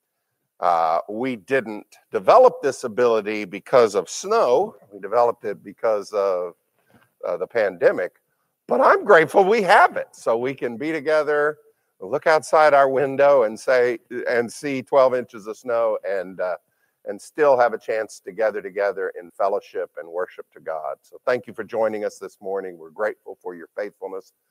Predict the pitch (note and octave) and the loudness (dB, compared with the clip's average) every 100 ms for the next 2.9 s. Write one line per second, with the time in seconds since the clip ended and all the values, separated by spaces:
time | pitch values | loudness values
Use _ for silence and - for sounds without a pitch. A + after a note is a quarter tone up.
0 | _ _ _ - B2 A3+ A#3 D3+ C3 - | _ _ _ -2 0 4 2 2 -4 2
1 | D3+ C3 A#2+ - G#2 G2+ B2+ F3+ - - | 2 4 0 -6 -14 -8 -6 -6 -8 -20
2 | - - E3+ D#3+ D3 F2+ E2 F2+ A#2+ | -16 -6 -4 -4 -6 -6 -6 -8 -10